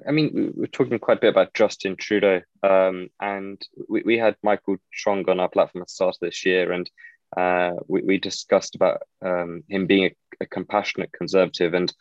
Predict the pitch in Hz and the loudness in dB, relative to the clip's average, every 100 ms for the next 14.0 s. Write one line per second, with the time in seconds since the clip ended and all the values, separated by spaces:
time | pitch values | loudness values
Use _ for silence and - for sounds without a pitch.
0 | - _ - 104 107 98 98 98 95 - | -20 _ -2 2 2 2 0 0 -4 -8
1 | - 110 - 104 92 87 - _ _ _ | -4 -4 -2 -2 0 -2 -10 _ _ _
2 | - 90 90 90 90 - 131 123 - 92 | -2 2 2 2 -2 -2 0 0 0 2
3 | 95 90 - 85 _ _ - 98 98 98 | 2 2 -2 -8 _ _ -4 -2 0 0
4 | 98 90 85 90 - 87 80 80 - 101 | -2 -8 -6 -6 -6 -10 -10 -8 0 2
5 | 92 92 85 - 110 107 87 - 90 87 | 2 0 -4 0 2 2 -2 -2 -2 -2
6 | 90 - 92 87 69 90 95 92 - - | -4 -8 -4 -2 -2 -2 -2 -4 -8 -4
7 | - 101 92 90 92 - 87 - 90 87 | 0 0 0 -2 -2 -6 -10 -4 0 0
8 | 85 - - _ - 85 87 85 85 - | 0 -8 -20 _ -4 2 2 2 -4 -8
9 | 92 98 78 110 101 - - 98 92 _ | -4 -4 2 2 2 -4 -6 -4 -4 _
10 | - - 113 107 101 98 - - _ - | -14 0 0 2 2 2 -2 -20 _ -10
11 | - - 107 101 98 90 - - 98 95 | -8 0 2 2 -2 -8 -18 -12 -4 0
12 | 92 - 92 92 - - 104 101 - 92 | 0 2 2 2 -2 -2 0 0 -2 -6
13 | 95 98 95 92 82 85 78 90 - | -4 -2 -2 -2 -2 -2 -6 -10 -10